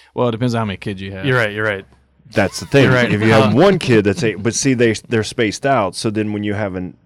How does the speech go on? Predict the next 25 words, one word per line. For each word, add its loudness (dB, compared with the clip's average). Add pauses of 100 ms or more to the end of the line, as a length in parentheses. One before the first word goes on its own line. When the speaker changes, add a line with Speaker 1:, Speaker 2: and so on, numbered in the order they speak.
(180)
Speaker 3:
you -8
know, -10
Speaker 2:
So -12
it's -12
Speaker 3:
a, -10
Speaker 2:
gonna -4
Speaker 3:
a -8
Speaker 2:
take, -4
so, 2
like, -4
Speaker 3:
thirteen-year-old. -2
Speaker 2:
Deacon, 0
it'd -6
be, -6
like, -8
twenty -6
years -6
before -18
he's -18 (520)
Speaker 1:
Dude, -4
sometimes -2
Speaker 2:
got -4
Speaker 1:
there's, -4
like, -4
Speaker 2:
those -12